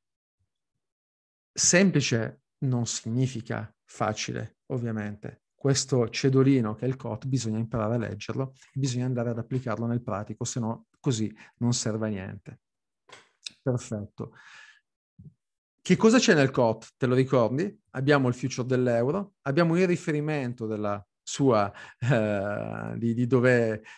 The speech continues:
è, eh, tradato, diciamo così, Chicago Mercantile Exchange, come ha fatto vedere tra l'altro all'inizio della live,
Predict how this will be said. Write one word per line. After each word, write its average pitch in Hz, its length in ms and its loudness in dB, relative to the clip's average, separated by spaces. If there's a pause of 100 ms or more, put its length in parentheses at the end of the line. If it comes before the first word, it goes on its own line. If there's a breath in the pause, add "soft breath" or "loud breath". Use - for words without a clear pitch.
(120 loud breath)
è, - 80 -10
eh, 104 420 -2
tradato, 127 520 2
diciamo 113 340 -4
così, 143 340 2
Chicago 131 460 0
Mercantile 120 600 -2
Exchange, 123 800 -2
come 117 160 -2
ha - 20 -2
fatto 117 240 -4
vedere 110 480 -2
tra 120 160 -2
l'altro 110 480 -2 (220 loud breath)
all'inizio 123 580 2
della 113 460 2
live, 107 240 -4